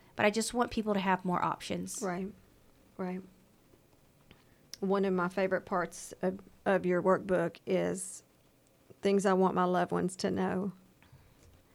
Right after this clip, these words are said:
Speaker 2: And you put, uh, "In my life, God has gotten me through dot, dot, dot."
Speaker 1: Right.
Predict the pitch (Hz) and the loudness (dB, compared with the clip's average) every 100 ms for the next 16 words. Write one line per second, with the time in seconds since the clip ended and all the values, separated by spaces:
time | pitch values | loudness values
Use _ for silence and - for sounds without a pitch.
0 | - _ _ _ _ _ 190 185 190 190 | -20 _ _ _ _ _ 2 4 4 4
1 | 208 185 - - _ _ _ - 170 165 | 2 2 0 -8 _ _ _ -4 -4 -4
2 | 202 208 _ _ _ _ - 190 190 185 | -8 -12 _ _ _ _ 0 4 6 6
3 | 180 180 185 190 190 175 175 180 185 175 | 6 4 4 0 2 2 0 -2 0 0
4 | - 170 185 185 170 170 165 - - - | 0 -4 -2 -4 -2 -2 -4 -4 -8 -8
5 | - - _ _ _ - 196 - | -10 -10 _ _ _ -10 -8 -8